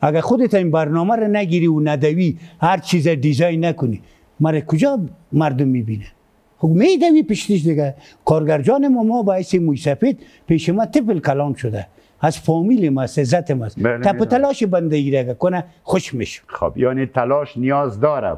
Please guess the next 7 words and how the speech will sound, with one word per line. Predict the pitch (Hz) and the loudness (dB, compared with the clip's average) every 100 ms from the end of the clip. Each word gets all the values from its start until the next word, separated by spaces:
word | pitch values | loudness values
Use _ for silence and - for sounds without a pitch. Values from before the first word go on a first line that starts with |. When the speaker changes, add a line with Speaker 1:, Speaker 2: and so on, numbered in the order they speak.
| 90 | -2
Speaker 2:
فوتبال | 107 151 | 0 0
Speaker 1:
بالکل. | 175 190 | 0 0
Speaker 2:
افغانستان. | 160 92 92 - 101 87 | -2 -2 -8 -4 -2 2
Speaker 1:
بالکل. | 151 165 185 - | 2 0 -6 -8
Speaker 2:
بسیار | 110 107 190 180 | -6 -2 0 0
عالی. | 104 92 - - - - - | -2 -4 -8 -20 -20 -14 -2
ام، | 117 123 135 135 | 0 0 -2 -4